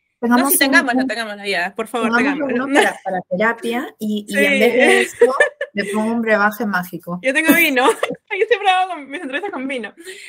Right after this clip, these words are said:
Speaker 2: Este, no, sí, yo creo que hay personalidades de madres y personalidades de madres, ¿sabes? Hay, hay mujeres, yo siento que hay mujeres que nacen de verdad con esa personalidad de que per-, son la, o sea, está, sí, o sea,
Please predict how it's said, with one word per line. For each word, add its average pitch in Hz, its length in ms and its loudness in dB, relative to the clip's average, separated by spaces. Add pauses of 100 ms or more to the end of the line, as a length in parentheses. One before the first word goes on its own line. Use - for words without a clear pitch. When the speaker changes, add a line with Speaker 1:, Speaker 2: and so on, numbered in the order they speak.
Speaker 2:
Este, 233 600 0
no, 302 340 0
sí, 311 420 -4
yo 262 120 2
creo 349 180 2
que 339 80 -6
hay 330 80 -4
personalidades 262 680 -4
de 254 60 -8
madres 214 380 -2
y - 40 -20
personalidades 190 560 -8
de 190 60 -10
madres, 170 380 -4
¿sabes? 175 240 -2
Hay, 233 160 -2 (100)
hay 269 120 2
mujeres, 285 520 2
yo 277 60 -8
siento 294 220 -8
que 285 60 0
hay 285 60 -2
mujeres 285 300 -4
que 220 140 -6
nacen 254 540 0
de 226 80 0
verdad 190 360 0
con 208 240 -2 (380)
esa 277 180 -4
personalidad 233 540 -2
de 254 140 -2
que 185 240 -2 (360)
per-, 233 240 -4
son 320 240 -4
la, - 240 0
o 214 60 -10
sea, 190 340 0 (800)
está, 330 380 -2 (500)
sí, 381 360 2
o 240 120 -6
sea, 226 240 2